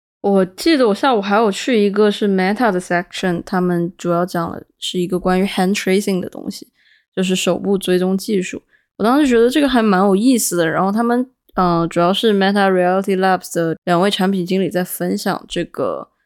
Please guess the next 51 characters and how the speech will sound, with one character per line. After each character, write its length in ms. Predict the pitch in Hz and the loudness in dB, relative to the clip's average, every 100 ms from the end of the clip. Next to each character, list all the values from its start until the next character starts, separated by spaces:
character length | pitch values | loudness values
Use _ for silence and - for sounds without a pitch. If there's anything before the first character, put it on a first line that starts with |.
| _ - | _ -12
手 200 | 170 160 | -8 -4
部 320 | 175 175 - | -4 -4 -6
跟 160 | - 175 | -4 -4
踪 180 | 170 180 | -2 -4
技 260 | - 175 | -4 -4
术， 300 | 160 - 156 | -4 -6 -8
以 80 | - | -8
及 160 | - - | -12 -12
它 240 | - 165 | -8 -8
怎 240 | 190 - - | -8 -8 -10
么 440 | - - - - _ _ _ _ | -12 -16 -16 -16 _ _ _ _
运 300 | - 220 196 | 2 4 4
用 360 | 202 196 180 170 | 2 2 0 0
到 320 | 185 180 175 | 2 4 2
一 80 | 180 | 0
些 380 | - 180 180 180 | -4 -2 -2 -6
计 160 | - 190 | -6 -6
算 240 | 185 185 | -2 -2
机 100 | 175 | -2
视 300 | 180 - 185 | -4 -2 -4
觉 240 | 175 165 170 | -2 -4 -4
和 180 | 170 170 | -6 -8
机 200 | - 175 | -8 -10
器 160 | 180 | -8
学 200 | 170 170 | -8 -8
习 200 | 175 - | -6 -8
工 220 | 160 170 | -8 -10
作 220 | 180 180 175 | -8 -6 -4
的 240 | 165 151 | -4 -6
一 40 | |
些 200 | 165 170 | -8 -10
信 360 | 175 - 196 170 | -12 -10 -6 -6
息。 500 | - - 170 165 196 _ _ _ _ - | -6 -8 -6 -6 -8 _ _ _ _ -4
然 180 | 180 | 0
后 720 | 190 214 202 202 202 196 196 - | 2 4 4 4 4 4 2 0
在 140 | 320 | 0
里 80 | 240 | 2
面 120 | 247 | 2
我 80 | 214 | 0
觉 80 | 185 | 0
得 80 | |
还 120 | 214 240 | 0 0
挺 180 | - | -2
有 80 | 208 | -2
意 160 | 202 233 | 0 -2
思 160 | - | -2
的， 80 | 185 | -4
因 100 | 185 | -2
为 140 | 214 208 | -2 -2
它 260 | 220 220 | 0 -2
是 440 | 226 220 208 196 | -2 -2 -2 -2